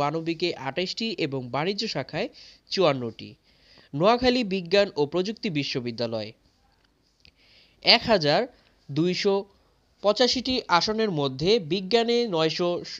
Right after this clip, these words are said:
সত্তরটি, মানবিকে একশো ছিয়াশিটি এবং বাণিজ্য শাখায় একশো ঊনত্রিশটি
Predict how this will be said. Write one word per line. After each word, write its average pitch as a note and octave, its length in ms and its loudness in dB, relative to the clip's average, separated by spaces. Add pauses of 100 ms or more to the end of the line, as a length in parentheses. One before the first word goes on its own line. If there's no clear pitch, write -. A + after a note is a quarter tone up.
(120)
সত্তরটি, A3+ 580 -2 (220)
মানবিকে F#3 600 0 (580)
একশো D#3 400 2 (200)
ছিয়াশিটি A3+ 580 2 (160)
এবং C#3+ 220 -2
বাণিজ্য E3+ 420 -2
শাখায় A3 440 0 (1080)
একশো - 340 2 (100)
ঊনত্রিশটি E3+ 600 -2